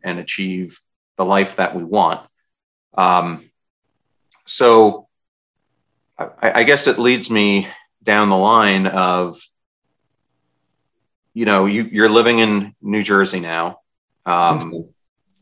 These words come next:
Speaker 2: sir.
Speaker 1: um, you're, you're open. If a listener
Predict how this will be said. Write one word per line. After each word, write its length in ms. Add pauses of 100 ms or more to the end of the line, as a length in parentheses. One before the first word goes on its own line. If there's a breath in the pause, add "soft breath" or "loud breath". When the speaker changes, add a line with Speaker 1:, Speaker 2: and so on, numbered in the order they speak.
(380)
Speaker 2:
sir. 60
Speaker 1:
um, 260
you're, 320 (680)
you're 280
open. 680 (420)
If 140
a 40
listener 680